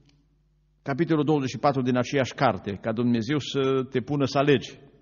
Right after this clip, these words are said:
ce pedeapsă să vină. Uneori direct vine. Și dacă nu-L întrebăm, s-ar putea nici să nu știm de ce vine. De ce a venit foametea peste țara Egiptului?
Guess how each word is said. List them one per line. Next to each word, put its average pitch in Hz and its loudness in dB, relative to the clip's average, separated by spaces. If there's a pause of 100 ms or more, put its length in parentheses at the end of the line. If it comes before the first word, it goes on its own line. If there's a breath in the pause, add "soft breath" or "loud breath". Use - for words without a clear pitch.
(920)
ce 151 -2
pedeapsă 123 -4
să 123 -4
vină. 113 0 (1200)
Uneori 160 4
direct 202 2
vine. 202 2 (1500)
Și 151 -6
dacă 151 2
nu-L 190 2
întrebăm, 175 -2
s-ar 196 -4
putea 185 -2
nici 202 0
să 202 0
nu 196 0
știm 196 -6
de 196 2
ce 208 0
vine. 208 -2 (1000)
De 156 2
ce - 4
a 220 6
venit 185 0
foametea 180 2
peste 170 -2 (180)
țara 156 2
Egiptului? 113 0